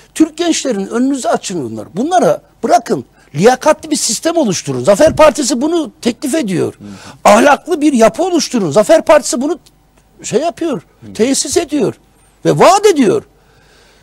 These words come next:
Speaker 1: Zafer Partisi Türk gençlerini şundan bıkmış durumda, bunu çok iyi biliyor. Efendim bin dokuz yüz seksen yılında kuyruk varmış. Doksanda şu olmuş, iki binde bu olmuş. Türk gençleri bunlarla ilgilenmiyor. Türk gençleri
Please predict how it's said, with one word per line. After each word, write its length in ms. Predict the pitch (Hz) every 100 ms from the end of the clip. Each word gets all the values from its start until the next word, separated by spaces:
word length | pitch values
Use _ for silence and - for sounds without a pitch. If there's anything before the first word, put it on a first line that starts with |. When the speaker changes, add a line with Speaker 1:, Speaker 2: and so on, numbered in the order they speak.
| -
Speaker 1:
Zafer 360 | 196 185 381
Partisi 720 | 302 320 - 220 - 156 160 -
Türk 220 | 311 320
gençlerini 720 | 359 370 - 247 170 131 120 120
şundan 400 | - 285 320 226
bıkmış 400 | 226 - 294 311
durumda, 220 | 254 185
bunu 140 | 294
çok 260 | - 285 -
iyi 160 | 294
biliyor. 400 | 240 285 285 165 - _ - - - -
Efendim 500 | 294 359 339 233 220
bin 180 | 359
dokuz 220 | 370 269 269
yüz 60 |
seksen 360 | - 294 - 339
yılında 400 | 349 330 240 240
kuyruk 560 | - - 269 302 -
varmış. 560 | 285 190 139 117 - - _ _ _ _ _
Doksanda 540 | 277 330 - 370 370 320
şu 220 | - 311
olmuş, 640 | 403 359 196 139 - - -
iki 240 | 240 330
binde 320 | 370 370 269
bu 180 | 190 349
olmuş. 240 | 370 226 160
Türk 220 | 294 -
gençleri 440 | 349 349 - 330
bunlarla 380 | 254 320 330 302
ilgilenmiyor. 680 | 220 202 247 285 320 240 170 -
Türk 260 | 311 311
gençleri 600 | 370 339 - 190 156 127